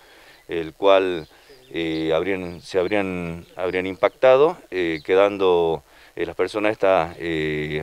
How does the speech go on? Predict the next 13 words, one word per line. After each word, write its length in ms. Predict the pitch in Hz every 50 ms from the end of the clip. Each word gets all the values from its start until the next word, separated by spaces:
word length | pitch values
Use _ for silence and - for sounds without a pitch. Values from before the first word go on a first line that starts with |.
| 76
a 120 | - 80 82
la 160 | 82 80 80
atención 400 | 78 76 95 95 - - 113 110
del 160 | 107 101 90
same, 440 | - - 110 110 113 120 131 160 156 139
eh, 220 | 98 90 87 80 -
con 160 | - 80 82
politraumatismo, 800 | - 107 113 127 123 - 120 127 127 127 127 139 123 104 95 92
sin 260 | - 117 113 113 107
revestir 340 | 107 104 104 110 - 120 120
gravedad, 420 | 110 107 107 110 113 120 127 131 117
repito 320 | 104 110 98 113 117 - 113
nuevamente, 600 | 107 104 107 104 104 113 120 127 131 156 160